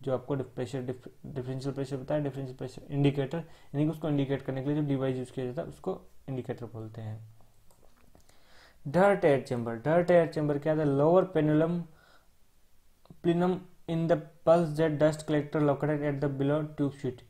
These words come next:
ट्यूब शीट है, जहाँ जिस एरिया में बैग्स लगे रहते हैं उसको डर्ट एयर चेंबर बोलते हैं। ट्यूब शीट के ऊपर में क्लीन एयर चेंबर, नीचे डस्ट, डर्ट एयर चेंबर होता है। डस्ट कलेक्टर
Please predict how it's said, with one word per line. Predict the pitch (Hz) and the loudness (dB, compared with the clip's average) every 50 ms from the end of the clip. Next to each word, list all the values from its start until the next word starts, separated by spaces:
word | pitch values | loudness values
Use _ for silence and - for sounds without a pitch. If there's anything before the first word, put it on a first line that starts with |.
| - - - - _ _ - - - | -20 -20 -20 -20 _ _ -20 -6 0
ट्यूब | - 180 190 180 | 2 4 4 2
शीट | 185 - 185 170 151 160 | 2 2 2 2 2 2
है, | 156 156 156 147 | 0 0 0 0
जहाँ | 139 143 143 143 139 143 - - - - - 151 | 0 0 0 0 0 -4 -6 -12 -12 -12 -6 -2
जिस | 147 156 151 151 - - - - | -2 -2 -2 -2 -6 -12 -10 -6
एरिया | - 160 156 160 165 | -2 0 0 2 2
में | 170 170 160 147 143 | 0 0 0 0 2
बैग्स | 143 160 175 170 - - | 4 4 4 2 0 -2
लगे | 165 160 147 147 151 | -2 0 2 2 0
रहते | 147 147 147 160 | 0 0 -2 -4
हैं | 156 | -6
उसको | 151 143 151 - - 156 | -6 -6 -6 -4 -4 -2
डर्ट | 147 135 135 135 135 127 139 | 0 0 0 0 0 0 0
एयर | 139 143 139 | 0 -2 -2
चेंबर | 143 - 139 131 131 131 127 | -2 -4 -6 -4 -2 -4 -2
बोलते | 123 127 127 123 120 - 151 | -2 -2 -2 -2 -4 -6 -6
हैं। | 151 - | -6 -4
ट्यूब | - 139 123 | -6 -6 -6
शीट | - 143 135 131 | -6 -8 -8 -6
के | 127 139 | -6 -6
ऊपर | 131 123 127 131 131 | -6 -6 -6 -6 -6
में | 135 139 135 135 - - - - | -4 -6 -6 -8 -12 -16 -10 -6
क्लीन | 143 139 143 147 | -2 -2 0 0
एयर | 147 147 143 | 0 -2 -2
चेंबर, | 147 151 151 151 156 | -4 -4 -4 -2 -2
नीचे | 151 135 131 123 - 139 | -2 -4 -4 -6 -6 -6
डस्ट, | 131 120 123 120 120 - - | -6 -6 -6 -8 -8 -12 -10
डर्ट | 123 123 127 123 117 120 | -6 -4 -2 -2 -2 -4
एयर | 120 117 | -6 -6
चेंबर | 113 - 120 113 113 113 | -8 -8 -10 -12 -10 -10
होता | 113 110 110 - - | -12 -12 -14 -14 -16
है। | 113 113 - - - - - - - - - - - - - - - - - - - - | -16 -18 -18 -20 -20 -20 -20 -20 -20 -20 -20 -20 -20 -20 -20 -20 -20 -20 -20 -20 -10 -2
डस्ट | 139 151 165 165 - - | 0 0 0 0 -2 0
कलेक्टर | 165 160 156 156 - - - 180 185 180 160 | 2 2 2 0 -2 -2 0 2 2 2 0